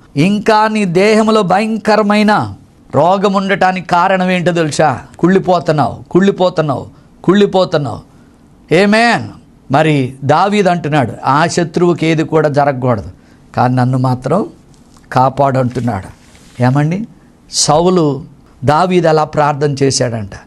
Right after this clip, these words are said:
మనల్ని హింసించే వారి కొరకు మనం ప్రార్థన చేయాలి, కానీ మనలు మన కొరకు కాదు. అలాగే పౌలు ప్రార్థన చేస్తున్నాడు ఫిలిప్పీ సంఘములో. ఫిలిప్పీలకు రాసిన పత్రిక ఒకటి తొమ్మిది ప్రకారం,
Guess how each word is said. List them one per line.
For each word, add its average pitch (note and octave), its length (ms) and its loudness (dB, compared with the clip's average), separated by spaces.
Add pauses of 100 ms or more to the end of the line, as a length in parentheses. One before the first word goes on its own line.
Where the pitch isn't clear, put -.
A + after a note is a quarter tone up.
(320)
మనల్ని C#3 260 2
హింసించే F3 460 2
వారి D#3+ 200 2
కొరకు D3+ 320 0
మనం C#3+ 220 0
ప్రార్థన D3 420 0 (100)
చేయాలి, C#3 260 4
కానీ C3 300 2 (400)
మనలు F#3+ 400 2
మన F3 180 2
కొరకు D3 300 -2
కాదు. - 600 -6
అలాగే A3+ 600 2 (720)
పౌలు C4 580 2 (200)
ప్రార్థన B3+ 560 2
చేస్తున్నాడు F#3+ 720 2 (180)
ఫిలిప్పీ B3 380 2
సంఘములో. F#3 680 2 (400)
ఫిలిప్పీలకు C#4+ 460 2
రాసిన G#3 360 0
పత్రిక F#3+ 500 -2
ఒకటి F3+ 840 0
తొమ్మిది F#3 320 2
ప్రకారం, F3+ 640 0